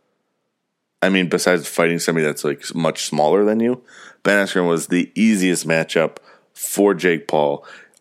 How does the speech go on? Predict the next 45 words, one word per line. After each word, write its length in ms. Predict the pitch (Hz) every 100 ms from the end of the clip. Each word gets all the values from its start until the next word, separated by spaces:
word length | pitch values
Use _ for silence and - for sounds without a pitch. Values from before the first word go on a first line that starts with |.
| -
Obviously 400 | 104 120 113 107
didn't 300 | 95 101 90
take 200 | 101 87
it 120 | 90
too 140 | - 90
serious. 380 | 92 90 90
He 100 | -
came 280 | - 95 95
in 220 | 90 90
looking 200 | 85 80
like 160 | 85 78
the 60 | -
Pillsbury 460 | 92 87 76 80
Doughboy. 480 | 76 82 80 76 69 - - -
He 80 | 87
was 160 | 76 65
real 280 | 87 123 131
soft. 500 | - 90 85 85 - - - - _ -
And 220 | 117 127 - _ -
he's 280 | 156 156
such 220 | - 190 196
a, 60 |
like, 640 | 139 - - - 127 - _ _ - _
I 120 | 135
like 320 | 143 98 104 -
Ben 160 | 69
Askren. 540 | 67 64 - 50 60 - _ _ _ _ _
When 120 | 104 110
he 100 | 107
did, 220 | 120 107
like, 180 | 101 -
the 80 |
Boom 340 | 85 95 104 92
Roasted 440 | 101 101 98 87
thing 300 | 98 98 92 -
like 360 | 76 82 76 -
that, 300 | 85 - -
thought 200 | 71 -
that 120 | 80
was 180 | 80 -
funny. 400 | 82 82 78 - - - - -
I 80 | 82
think 340 | 98 87 - - _ _
he's 280 | - 107 87
a 220 | 82 80